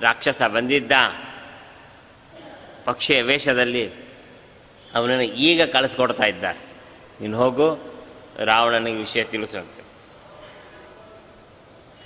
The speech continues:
ಕಪಿಭಿರ್ಮುಷ್ಟಿಪಿಷ್ಟಾಂಗಃ ಲುಪ್ತಪಕ್ಷಸ್ತಥಾಶುಕಃ ಜೀವನ್ ಕಥಂತೆ ವೃತ್ತಾಂತಂ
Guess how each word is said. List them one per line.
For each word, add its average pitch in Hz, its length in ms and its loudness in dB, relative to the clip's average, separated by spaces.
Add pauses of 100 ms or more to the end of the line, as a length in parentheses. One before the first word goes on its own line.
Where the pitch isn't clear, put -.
(180)
ಕಪಿಭಿರ್ಮುಷ್ಟಿಪಿಷ್ಟಾಂಗಃ 135 1500 0 (960)
ಲುಪ್ತಪಕ್ಷಸ್ತಥಾಶುಕಃ 139 1400 0 (1000)
ಜೀವನ್ 135 440 4
ಕಥಂತೆ 139 440 2
ವೃತ್ತಾಂತಂ 120 960 -2